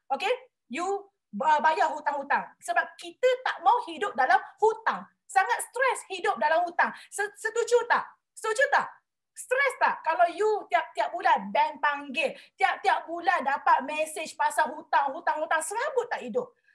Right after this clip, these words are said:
Serabut kan? Tenang tak hidup? Tak tenang tau. Memang sangat-sangat stres tau. Okey? Itu hutang. Kadang-kadang hutang dengan keluarga, hutang dengan kawan-kawan, hutang dengan bank.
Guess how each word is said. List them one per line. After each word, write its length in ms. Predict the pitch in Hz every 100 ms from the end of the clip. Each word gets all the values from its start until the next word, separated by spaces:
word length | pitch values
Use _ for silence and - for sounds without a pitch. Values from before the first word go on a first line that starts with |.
| -
Serabut 460 | 453 523 523 494 508
kan? 240 | 508 - - _
Tenang 380 | - 494 554 554
tak 160 | - 294 311
hidup? 200 | 294 - - -
Tak 160 | 403
tenang 420 | 415 427 466 523 466
tau. 240 | 480 508
Memang 400 | 330 466 523 539
sangat-sangat 480 | 494 415 339 349 320
stres 400 | - - 330 269
tau. 160 | - - - - - 277
Okey? 160 | 415 427 - 339
Itu 200 | 349 508 508
hutang. 320 | 415 415 349
Kadang-kadang 320 | 254 262 359
hutang 240 | 320 269 226
dengan 80 | 226
keluarga, 440 | 415 523 480 508 480 - -
hutang 200 | 269 226
dengan 120 | 226 226
kawan-kawan, 520 | 269 277 508 494 494 494 -
hutang 280 | 466 466 247
dengan 240 | 226 254 440
bank. 440 | 466 508 508 480